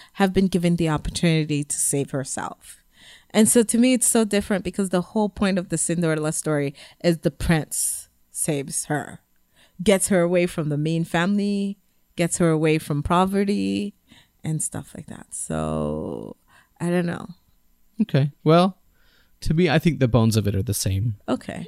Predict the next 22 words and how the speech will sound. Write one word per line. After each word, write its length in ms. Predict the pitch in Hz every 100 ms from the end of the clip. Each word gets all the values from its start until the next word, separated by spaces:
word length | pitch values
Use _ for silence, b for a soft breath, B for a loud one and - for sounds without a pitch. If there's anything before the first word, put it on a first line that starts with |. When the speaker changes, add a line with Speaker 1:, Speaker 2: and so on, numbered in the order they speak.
| -
Speaker 2:
It 120 | - 220
Speaker 1:
okay. 160 | 147 - B B -
And 120 | 214
maybe 260 | 208 208 190
it 80 |
is, 220 | 180 165 160
and 140 | 151
I'm 120 | 151
just 420 | 156 156 151 - b b b
still 480 | - - 165 156 151
just 340 | - 151 -
looking 380 | 165 156 151 151
at 120 | 135
it 140 | 139 -
through 200 | 156 147
different 360 | 143 - 131
eyes. 220 | 143 135 123
Speaker 2:
Yeah. 300 | 110 104 123
I, 200 | 151 165 -
I 80 |
mean, 160 | 180 180
like, 180 | 165